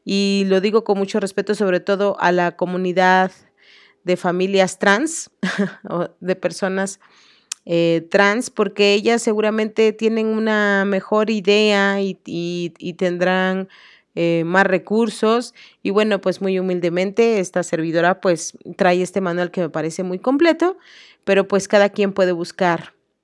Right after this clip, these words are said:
eh, por su lado lo que le pueda ayudar. Este manual se llama Manual Circular para Familias Trans.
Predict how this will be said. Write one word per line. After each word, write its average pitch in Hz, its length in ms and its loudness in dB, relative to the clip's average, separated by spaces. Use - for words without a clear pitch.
eh, 160 520 0
por 170 180 -4
su 175 160 -4
lado 196 440 4
lo 220 160 2
que 185 120 -4
le 160 100 0
pueda 156 180 -2
ayudar. 220 460 2
Este 254 260 4
manual 269 340 2
se 254 120 4
llama 226 180 2
Manual 196 340 0
Circular 190 500 -2
para 165 180 2
Familias 170 560 -6
Trans. 240 520 -2